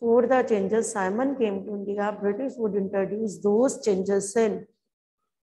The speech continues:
first round table conference। तो यहाँ पे कांग्रेस ने एक सेशन रखा लाहौर में, you have to learn, लीडर लर्न करना है, मंथ and year लर्न करना है, दिसंबर नाइनटीन ट्वेंटी नाइन।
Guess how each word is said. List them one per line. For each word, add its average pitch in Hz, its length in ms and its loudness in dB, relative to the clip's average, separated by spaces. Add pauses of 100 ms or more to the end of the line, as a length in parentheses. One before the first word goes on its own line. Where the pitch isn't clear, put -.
(260)
first 233 340 0
round 202 440 0
table 233 440 0 (180)
conference। 185 640 -4 (840)
तो 208 80 2
यहाँ 214 340 2
पे 208 300 4 (760)
कांग्रेस 220 560 0
ने 208 220 -2
एक - 280 -8
सेशन 226 500 -2
रखा 202 360 0
लाहौर 185 420 0
में, 208 260 -2
you 196 100 -4
have 180 200 -6 (120)
to 220 160 4
learn, 190 340 6 (560)
लीडर 208 360 4
लर्न 226 260 4
करना 214 320 -2
है, 233 180 -6
मंथ 202 300 -2
and 214 300 -4
year 190 320 0
लर्न 214 280 -2
करना 208 240 -8
है, 208 100 -6
दिसंबर 202 480 -4
नाइनटीन 190 460 -6
ट्वेंटी 196 320 -2
नाइन। 202 380 -2